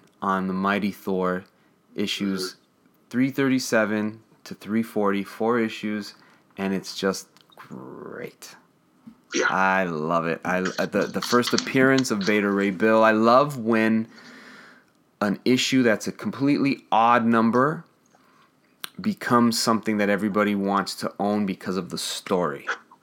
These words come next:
Speaker 1: Not because of its cover, not because of a, you know, first time a character comes out, all of these, you know, things that we do now, chromium covers.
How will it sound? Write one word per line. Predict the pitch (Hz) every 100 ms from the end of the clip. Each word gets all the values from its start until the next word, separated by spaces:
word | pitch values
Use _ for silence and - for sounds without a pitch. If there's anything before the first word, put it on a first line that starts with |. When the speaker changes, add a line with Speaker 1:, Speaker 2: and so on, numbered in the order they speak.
| _ -
Speaker 1:
Not | 95 107
because | 123 - 135 131
of | 131
its | 139
cover, | - - 143 135 143 143 139 - - -
not | 95 104 -
because | 113 - 120 117
of | 123
a, | 127 127 _ - _ - - _
you | 135
know, | 123 110 107
first | - 123 120
time | - 123 127 123 - -
a | 113
character | - 113 123 120 123
comes | - 131 139 127
out, | 131 131 127 - -
all | 110 123
of | 127
these, | 123 113 - -
you | 120
know, | 113 107
things | - 147 143
that | 127 113
we | 120
do | 113 123
now, | 113
chromium | 113 - 135 139 135 131
covers. | - 120 120 120